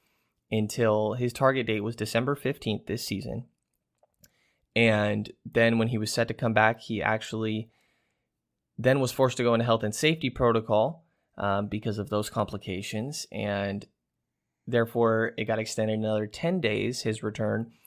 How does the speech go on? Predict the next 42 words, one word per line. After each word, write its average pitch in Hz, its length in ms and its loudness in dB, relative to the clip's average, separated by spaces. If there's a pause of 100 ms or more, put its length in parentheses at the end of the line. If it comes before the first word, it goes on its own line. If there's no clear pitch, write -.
(120)
He 131 140 0
didn't 147 180 2
come 131 160 0
back 120 340 4
until, 110 680 0 (1400)
therefore, 110 320 2
Christmas - 380 -6
Day. - 240 -12 (420)
And 107 280 0
he's 107 120 -2
only 131 140 0
played 117 200 -2
seventeen 147 600 -2
games 110 240 -2
for 110 140 -4
the 107 60 -6
Bucks 101 260 -4
since 104 260 -4
then, 95 380 -4
averaged 104 400 -4
seven 143 400 0
point 127 280 -2
two 123 140 0
points. 110 340 -2
He 107 160 -2
averages 107 340 -2
twenty 113 240 0
minutes 117 240 -2
a 120 40 -2
night, 110 240 -2 (260)
seven 143 380 2
point 135 260 -2
two 127 180 0
points, 110 440 0
three 120 180 0
point 117 220 -2
five 104 220 0
rebounds, 117 420 2
one 110 160 -2
point 107 200 -4
seven - 180 -2
assists - 500 -4